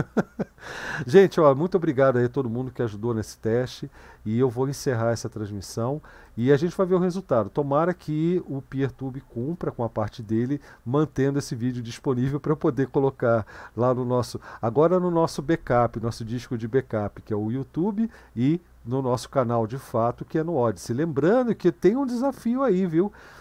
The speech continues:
É, no dia que a gente conseguir colocar quinhentos inscritos lá no nosso canal da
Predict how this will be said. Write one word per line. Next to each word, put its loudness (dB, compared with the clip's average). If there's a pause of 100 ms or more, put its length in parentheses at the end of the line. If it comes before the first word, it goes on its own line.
(140)
É, 6
no 0
dia 0
que -2
a 2
gente -2
conseguir -4
colocar 0
quinhentos -2
inscritos -4
lá 0
no -4
nosso -6
canal -2
da -2